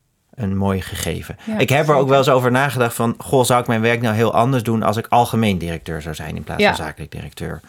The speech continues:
Speaker 1: Ehm, ik denk dat het... Ik, ik kan me dat binnen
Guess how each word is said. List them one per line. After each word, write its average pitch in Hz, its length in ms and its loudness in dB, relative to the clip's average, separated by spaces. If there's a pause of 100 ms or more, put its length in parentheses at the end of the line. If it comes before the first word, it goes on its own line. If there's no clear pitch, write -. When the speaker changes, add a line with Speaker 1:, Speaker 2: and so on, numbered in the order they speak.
(640)
Speaker 1:
Ehm, 95 720 -4 (1160)
ik - 160 -18
denk 127 220 0
dat 123 140 0
het... - 240 -12 (960)
Ik, - 180 -12
ik - 140 -6
kan 151 180 2
me 143 80 2
dat 127 160 0
binnen 120 360 0